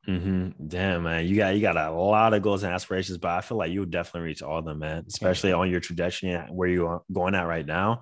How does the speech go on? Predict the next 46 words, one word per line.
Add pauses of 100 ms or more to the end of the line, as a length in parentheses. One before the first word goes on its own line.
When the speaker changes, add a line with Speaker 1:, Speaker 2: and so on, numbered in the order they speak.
(140)
Speaker 2:
Mm-hmm.
Speaker 1:
Like,
all
that
is
super
attainable. (220)
Speaker 2:
Of
course.
Likewise
for
you.
Speaker 1:
Yeah.
Speaker 2:
I
appreciate
you
coming
Speaker 1:
Mm-hmm.
Speaker 2:
on,
and,
uh, (360)
I'll,
uh,
definitely,
uh,
oh,
wait,
hold
on.
I'm
gonna,
uh,
hold
on,
guys.
Hold
on,
hold
on.
Speaker 1:
<laughs> (2000)
Speaker 2:
I'm
gonna,
uh, (320)
I'm
gonna
send,